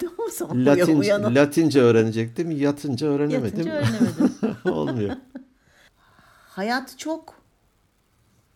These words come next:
Speaker 1: birbiriyle iç içe geçmiş bir s-, olaylar silsilesi biliyorsun.
Speaker 2: Öyle bir felsefik başladın ki ben şu an koptum.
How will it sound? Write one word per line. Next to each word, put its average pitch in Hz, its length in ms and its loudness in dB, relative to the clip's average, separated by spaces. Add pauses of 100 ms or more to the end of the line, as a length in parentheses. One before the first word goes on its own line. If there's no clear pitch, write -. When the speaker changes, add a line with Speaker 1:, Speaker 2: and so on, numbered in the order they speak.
(160)
Speaker 1:
birbiriyle 226 760 -6
iç 247 160 -8
içe 254 220 -8
geçmiş 233 1040 -8
bir 240 280 -6
s-, - 340 -14
olaylar 220 680 -4
silsilesi 170 840 -10
biliyorsun. 147 460 -12
Speaker 2:
Öyle 123 240 2
bir 117 60 -2
felsefik 113 580 -6
başladın 117 480 -4
ki 95 180 -8
ben 104 240 -4 (600)
şu - 200 -10
an 107 140 -6
koptum. - 440 -10